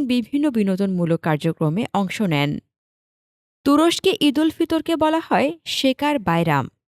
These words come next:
বা মিষ্টির উৎসব। তুর্কিরা ঈদের দিন একে অপরের বাড়িতে গিয়ে মিষ্টি খাওয়ানোর সংস্কৃতি পালন করেন। ছোটরা বিশেষ করে ঈদের দিন খুব আনন্দে থাকে, কারণ তারা বিভিন্ন আত্মীয় স্বজনের কাছ থেকে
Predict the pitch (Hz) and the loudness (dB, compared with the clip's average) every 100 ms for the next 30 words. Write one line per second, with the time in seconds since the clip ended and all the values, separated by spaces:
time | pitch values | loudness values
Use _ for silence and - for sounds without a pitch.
0 | _ 175 185 214 - 262 170 - - 185 | _ 0 2 0 -2 -2 -2 -2 -2 0
1 | - _ _ _ _ _ _ 247 247 254 | 0 _ _ _ _ _ _ 0 0 2
2 | 247 - 202 185 190 175 240 330 _ _ | 0 0 0 0 0 0 -2 -2 _ _
3 | - 220 - 311 311 320 320 277 285 277 | -2 -2 0 -4 -2 -2 0 0 0 0
4 | 294 285 294 226 220 220 - 254 - 196 | -4 -2 -2 0 -2 -2 -4 -8 -6 -4
5 | 175 175 - 190 165 165 - 196 254 165 | 0 -2 -2 -2 -2 -2 -6 -6 -2 0
6 | 156 160 - 147 151 107 - _ _ _ | 0 -2 -2 -2 -2 -4 -12 _ _ _
7 | _ - 311 370 277 254 254 277 - 277 | _ -4 0 2 2 2 -2 -4 -2 -2
8 | 269 - 165 175 160 165 254 - _ - | -2 -2 0 0 0 0 -2 -6 _ -6
9 | - 262 - 190 190 226 226 208 180 160 | 0 0 -2 -2 0 0 0 -2 -2 -2
10 | 170 156 - _ _ _ _ 254 269 330 | -2 -2 -6 _ _ _ _ 2 2 2
11 | 349 359 269 254 240 269 285 - 196 - | 2 2 2 2 0 2 2 0 -2 0
12 | 226 226 214 185 180 165 165 165 - 190 | 0 2 0 0 0 0 -2 -2 -4 -2
13 | 196 | 0